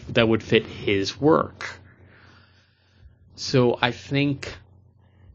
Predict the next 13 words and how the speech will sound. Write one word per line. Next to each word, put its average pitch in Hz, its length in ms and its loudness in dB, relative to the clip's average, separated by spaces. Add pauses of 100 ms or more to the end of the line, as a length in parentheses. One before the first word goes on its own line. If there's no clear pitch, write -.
(220)
Capullo 135 840 4
is 117 240 2
more 113 600 2
flexible 190 1000 2 (1400)
in 151 120 6
his 160 160 6
style 170 500 2 (1080)
than 123 160 2
Samnee 104 580 0
is, - 340 -12 (300)
though 120 500 2
I 113 240 2
will 107 440 -4